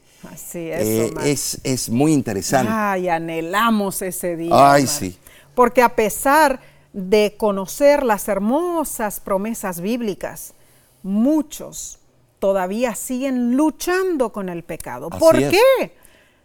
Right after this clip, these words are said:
Speaker 1: Nos pregunta la lección, ¿por qué? ¿Qué estamos haciendo mal? ¿Cómo podemos empezar a vivir el bendecido llamamiento que tenemos en Jesús? El libro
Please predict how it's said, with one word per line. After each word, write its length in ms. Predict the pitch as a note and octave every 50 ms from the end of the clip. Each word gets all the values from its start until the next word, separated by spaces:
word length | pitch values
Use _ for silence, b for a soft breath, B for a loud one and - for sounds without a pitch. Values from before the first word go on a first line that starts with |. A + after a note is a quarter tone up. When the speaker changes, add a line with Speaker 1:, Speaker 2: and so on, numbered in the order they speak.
| b b -
Speaker 1:
Nos 160 | - G#3+ G#3 -
pregunta 520 | - - G3+ G3 F#3+ G3 G3+ G3 - G3
la 80 | F#3+ F#3
lección, 460 | F3+ F3+ F3+ - - - G#3+ G#3+ G#3
¿por 320 | - D#4+ E4 E4 D#4+ - -
qué? 100 | - F#4+ A4+ B4 B4+ B4+ G#4+ E4+ - B B B B -
¿Qué 80 | - F#4
estamos 420 | F4 - G#4 G4+ G#4 G#4+ G4 -
haciendo 480 | G4 F4+ - - F#4+ G4 G4 F#4+ F#4+ E4+
mal? 800 | C#4 C4 C4+ D4 D#4+ F#4+ A4 A#4+ B4+ B4 A#4+ F#4+ B3 F3+ D#3 b b b b b b b b -
¿Cómo 380 | - G#4 G#4+ A4+ A4+ A4+ A4+ -
podemos 540 | G4 F4+ F4 F4+ F#4+ F#4+ G4 G4 F#4+ -
empezar 640 | F4 E4+ D#4 D4 - - C4+ B3 - - D#4+ D#4+ E4
a 80 | D#4+ D#4
vivir 440 | C4+ C4+ B3+ B3 A#3 C#4+ D#4 E4+ F4
el 160 | D#4+ D4+ C#4
bendecido 800 | B3 B3+ B3+ B3+ A3+ B3 B3 B3 - - D#4+ E4 E4 F4 D#4 C#4+ B B B B B B
llamamiento 1300 | G#3 G#3 G#3 G#3+ C4+ C#4 C4+ C4+ B3+ B3 A#3+ A#3 A3+ A#3 A#3+ C4 D#4 F4+ G4+ G4+ F#4+ E4+ C#4 - A#3+ A3
que 120 | - A3
tenemos 500 | G#3+ - A3 G#3+ A#3 B3 B3 B3 A#3+ -
en 160 | B3 G#3+ A3
Jesús? 920 | A#3+ - A3+ G#3 G3 - - - B3 E4 F#4+ F4+ D#4 G3+ F3+ F3 - - - - - b b b b b b b b b b b
El 200 | - G3+ G3+ G#3
libro 520 | A3 B3+ C#4+ C#4+ C#4 C#4 C4 B3 A3+ -